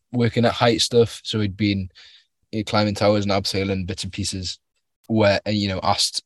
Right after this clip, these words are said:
a load of questions at the top of the tower, you know, just to s-, test your confidence in these places. Then going and sitting on a, on, you know, in this other place and doing a little job interview and just trying to be,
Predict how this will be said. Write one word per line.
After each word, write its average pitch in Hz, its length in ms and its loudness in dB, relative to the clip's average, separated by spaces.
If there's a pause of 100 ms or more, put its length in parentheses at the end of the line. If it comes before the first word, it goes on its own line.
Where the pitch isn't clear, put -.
a 101 60 -2
load 101 160 -2
of 95 60 -6
questions 101 400 -2
at 80 60 -6
the 80 80 -8
top 92 200 -4
of 90 60 -8
the 92 80 -6
tower, 92 460 0 (640)
you 107 140 -4
know, 87 100 -2
just - 280 -6
to - 60 -4
s-, - 240 -2
test - 320 2
your 110 80 -6
confidence 110 480 -2
in 101 60 -4
these 95 100 -6
places. 95 400 -6 (400)
Then 113 340 4
going 107 200 2
and 101 100 0
sitting 101 240 0
on 104 120 -2
a, 95 140 -2 (300)
on, 101 240 -4 (240)
you 110 140 -6
know, 95 260 -6 (120)
in 87 180 -6
this - 400 -6 (800)
other 120 220 4
place 107 380 0
and 101 120 -2
doing 110 180 0
a 101 40 0
little 101 180 0
job 117 240 4
interview 95 340 -2
and 95 160 -4
just 107 180 -4
trying 123 180 4
to 110 60 -2
be, 98 280 -4